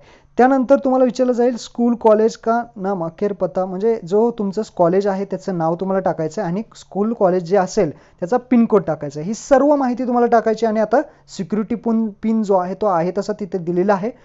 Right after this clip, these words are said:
तो तुम्हाला टाकून घ्यायचा. ही सगळी माहिती तुम्हाला समजली असेल, एकदम व्यवस्थित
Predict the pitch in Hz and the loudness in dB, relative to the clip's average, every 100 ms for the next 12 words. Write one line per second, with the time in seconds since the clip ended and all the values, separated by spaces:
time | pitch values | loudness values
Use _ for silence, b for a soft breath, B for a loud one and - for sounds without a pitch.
0 | b b - 277 214 180 - - 170 156 | b b 0 0 2 2 0 0 -4 -8
1 | 151 147 160 196 - 208 175 247 285 240 | -8 -8 -8 -8 -4 -2 0 0 2 0
2 | 233 226 233 233 226 220 208 208 254 294 | -2 0 2 2 0 -2 0 0 0 -2
3 | B B 190 180 190 262 202 180 208 - | B B -4 0 2 2 2 2 0 -2